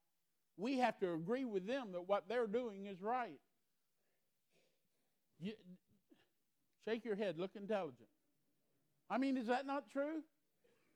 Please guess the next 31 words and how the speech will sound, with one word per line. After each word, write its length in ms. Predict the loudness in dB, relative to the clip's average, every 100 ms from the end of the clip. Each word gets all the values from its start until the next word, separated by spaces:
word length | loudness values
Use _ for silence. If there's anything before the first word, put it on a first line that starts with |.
| _
I 120 | 2 2
mean, 260 | 2 2
it's 200 | 0 -4 -4
not, 320 | 0 0 -2 -6 _ _
yeah, 140 | -4 -2
that's 220 | -2 -4
a, 40 | -8 -6
it's 180 | -8 -8 -6
a 20 |
good 200 | -6 -4
place 160 | -6 -6
for 100 | -10
an 100 | -8
amen. 300 | -8 -10 -10
That 120 | -10
was 100 | -12 -16
a 40 |
good 200 | -8 -6
amen. 300 | -6 -8 -14 -20 _ _ _ _ _ _ _ _ _ _ _ _ _ _ _ _ _ 6
It's 240 | 6 6
not 260 | 4 4 4 2
only 420 | 2 2 -2 -4 -10 _ _ _ _ _ _
that 200 | 4 6
we 200 | 0 -2
can't 440 | -2 -4 -2 -6 -8 -20 _ _ _ _ -20 -2
say 520 | 2 4 4 2 -4 -10 _ _ _ _ _ _ _
that 160 | 4 6
homosexually, 1120 | 6 8 6 4 0 0 0 4 6 4 2 -8 _ _
homosexuality 1200 | 4 4 4 2 0 4 6 6 4 0 -2 -2
is 160 | -2 0
wrong. 480 | 6 8 8 4